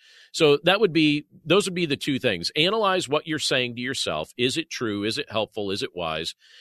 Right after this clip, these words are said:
And, uh, kinda call it out a little bit. You know, maybe even, eh, kinda make note of some of the things that you're saying to yourself, because if they're not true, if they're not in line with the truth,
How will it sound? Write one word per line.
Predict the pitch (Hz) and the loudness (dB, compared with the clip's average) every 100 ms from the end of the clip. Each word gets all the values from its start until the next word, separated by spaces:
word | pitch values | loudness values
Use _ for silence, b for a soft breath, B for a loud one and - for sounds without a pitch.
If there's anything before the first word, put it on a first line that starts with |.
| B | B
And, | - 113 107 101 | 0 0 2 2
uh, | 98 98 - | 0 0 -2
kinda | 175 | -4
call | 160 - 165 151 | -4 0 2 2
it | 139 | 2
out | 127 135 - - | 2 0 -4 -8
a | |
little | 87 71 67 | -8 -8 -10
bit. | 60 - | -12 -8
You | 92 | -8
know, | |
maybe | 90 107 123 | -2 -2 -2
even, | 135 113 B B B - | -4 -4 B B B -6
eh, | 120 104 - | -4 -4 -2
kinda | 139 110 | 0 0
make | 107 120 | 0 -2
note | 101 104 131 - | -2 2 2 2
of | 101 | -4
some | - 104 | -4 -4
of | 90 | -4
the | 87 | -6
things | 104 95 | -6 -8
that | - | -8
you're | 95 | -6
saying | - 98 95 | -2 -2 -4
to | |
yourself, | 92 90 101 90 | -6 -4 -4 -4
because | 95 107 107 | -6 -8 -6
if | |
they're | - 104 | -6 -4
not | 117 120 | -2 -4
true, | - - 156 | -6 -6 -4
if | 90 | -4
they're | - | -6
not | 98 117 - | -4 -4 -4
in | 123 | -6
line | 107 101 123 120 95 | -4 -4 -2 -4 -4
with | 95 - | -4 -4
the | 101 | -6
truth, | - - 71 73 | -8 -8 -10 -10